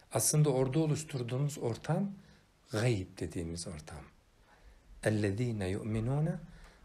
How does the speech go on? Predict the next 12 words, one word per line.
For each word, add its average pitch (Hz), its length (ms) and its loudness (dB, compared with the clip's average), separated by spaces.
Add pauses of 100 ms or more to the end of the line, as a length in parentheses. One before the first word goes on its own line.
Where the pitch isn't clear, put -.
(180)
بِالْغَيْبِ. 87 840 0 (2000)
Çünkü - 280 0
üzerimizden 135 720 6 (120)
baskı - 360 0
kalkıyor. 98 560 -2 (840)
Yani 113 180 2
Allah'ı 127 400 4
aşikar 117 520 -2
görsek, 107 640 -2 (360)
meleklerini 104 500 -2
aşikar 98 420 -4
görsek, 92 560 -4